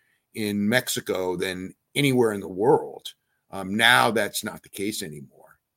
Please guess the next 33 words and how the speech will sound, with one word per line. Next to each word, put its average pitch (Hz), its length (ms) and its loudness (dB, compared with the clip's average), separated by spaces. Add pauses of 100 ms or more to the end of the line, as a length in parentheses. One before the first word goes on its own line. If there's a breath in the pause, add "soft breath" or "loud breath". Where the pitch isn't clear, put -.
Um, 76 420 -14 (160)
I 101 40 -10
mean, 92 120 -6
there's 90 140 -10
still 107 320 0 (580 soft breath)
a 101 40 -6
lot 107 220 -2
of - 60 -6
shows, 107 500 4
but 90 340 -6 (120)
it's, - 280 -8
it's - 300 -10 (460)
from 131 160 2
a 113 40 0
cultural 160 360 4
standpoint, 107 440 -4
you 151 60 -2
know, 175 60 0
it's 139 100 -2
like, 139 200 -2 (1600 soft breath)
you 107 80 -8
know, 92 200 -14
Mystico's 170 520 6
big, 123 440 6
but 95 220 -4 (260)
he's 139 300 -8
not 139 260 2
as 104 120 -2
big 110 240 -2
as 95 120 -4
Perro 92 440 -2
Aguayo 87 440 -2
was. - 540 -10